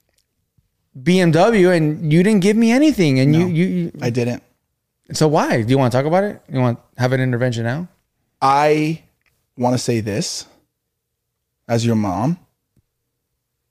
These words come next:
Speaker 2: as your hot mom.
Speaker 1: Please.
Speaker 2: I'm not a regular mom, okay, Sebas? I'm a cool mom,
Speaker 1: Mm-hmm.
Speaker 2: okay? Therefore, I
Speaker 1: Here it
Speaker 2: completely
Speaker 1: comes.
Speaker 2: understand how you feel.
Speaker 1: Okay.
Speaker 2: And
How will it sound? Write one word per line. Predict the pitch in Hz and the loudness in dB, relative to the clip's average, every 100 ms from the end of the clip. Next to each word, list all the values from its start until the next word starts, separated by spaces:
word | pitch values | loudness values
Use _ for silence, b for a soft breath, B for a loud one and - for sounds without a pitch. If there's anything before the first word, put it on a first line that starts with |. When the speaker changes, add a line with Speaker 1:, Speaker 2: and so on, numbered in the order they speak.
| _ | _
Speaker 2:
as | 131 117 | -2 0
your | 110 | -2
hot | 113 113 | -2 -2
mom. | 117 110 139 165 _ _ _ _ _ _ _ _ | -4 -2 -4 -4 _ _ _ _ _ _ _ _
Speaker 1:
Please. | 113 | -4
Speaker 2:
I'm | 139 | 0
not | 170 | 0
a | 160 | 2
regular | 139 131 117 | 2 0 -2
mom, | 101 90 113 | -4 -6 -10
okay, | 110 127 127 | -8 -6 -4
Sebas? | 139 135 170 - _ _ | -4 -6 -8 -14 _ _
I'm | - 135 | -6 -6
a | |
cool | 120 127 117 | -4 -4 -4
mom, | 98 - - _ _ 127 | -6 -10 -18 _ _ -8
Speaker 1:
Mm-hmm. | 110 113 | -6 -6
Speaker 2:
okay? | 131 123 175 _ _ _ _ _ | -6 -6 -6 _ _ _ _ _
Therefore, | 127 127 - 143 135 196 - _ _ _ | -2 0 0 -2 -2 -4 -10 _ _ _
I | 131 | -4
Speaker 1:
Here | |
it | 139 | -2
Speaker 2:
completely | 135 131 - 175 131 131 127 | -2 -2 -2 -2 0 0 0
Speaker 1:
comes. | 110 120 107 - - _ _ _ - | 0 -4 -6 -12 -20 _ _ _ -4
Speaker 2:
understand | 135 127 - 127 120 | 0 0 0 -2 0
how | 120 | -2
you | 117 | -4
feel. | - 113 143 277 _ _ _ | -4 -4 -4 -6 _ _ _
Speaker 1:
Okay. | 113 - 117 156 - _ _ _ _ _ _ _ _ _ _ _ _ _ _ - | -8 -4 -4 -4 -10 _ _ _ _ _ _ _ _ _ _ _ _ _ _ -4
Speaker 2:
And | 131 139 208 | 0 0 -2